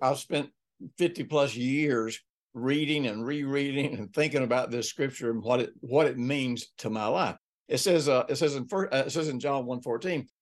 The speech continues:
"And the word," now, by the way, that is not the word "rhema."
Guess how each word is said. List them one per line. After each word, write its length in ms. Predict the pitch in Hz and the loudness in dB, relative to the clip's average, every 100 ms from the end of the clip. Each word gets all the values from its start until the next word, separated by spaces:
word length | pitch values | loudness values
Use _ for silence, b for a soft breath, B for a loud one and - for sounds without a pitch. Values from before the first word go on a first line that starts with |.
| _ - | _ 0
"And 160 | 139 | 4
the 100 | 127 | 6
word," 540 | 120 151 214 120 101 120 | 6 8 8 6 4 0
now, 80 | 127 | 2
by 160 | 151 | 2
the 80 | 170 | 6
way, 160 | 160 123 | 4 4
that 260 | 117 202 240 | 0 0 0
is 560 | - 156 127 127 123 - _ _ | -4 -2 -2 -4 -8 -14 _ _
not 460 | 127 113 110 139 - | -6 -4 0 -2 0
the 80 | 190 | 0
word 320 | 139 120 117 | 4 2 2
"rhema." 460 | 123 160 151 95 | 2 2 2 -2